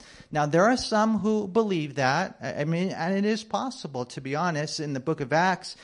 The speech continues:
chapter eight, thirty-nine through forty, this is what happened to Philip. It says, "Now when they came up out of the water, the Spirit of the Lord caught Philip away,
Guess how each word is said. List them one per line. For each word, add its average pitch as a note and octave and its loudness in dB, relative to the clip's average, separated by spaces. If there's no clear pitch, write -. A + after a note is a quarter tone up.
chapter E3+ 0
eight, F3+ 2
thirty-nine E3+ 0
through D3 -6
forty, E3+ 2
this D#3+ -6
is D#3+ -6
what D#3 -4
happened D#3 -4
to A#2+ -4
Philip. F#3+ 0
It - -12
says, F3+ 0
"Now F3 4
when F3 2
they E3 0
came G3 2
up G3 2
out E3+ 4
of G3+ -2
the G#3 2
water, D#3+ 2
the D3+ -4
Spirit F3+ -2
of F#3+ -4
the F3 -4
Lord E3+ 0
caught - 0
Philip G3 -2
away, C#3+ 0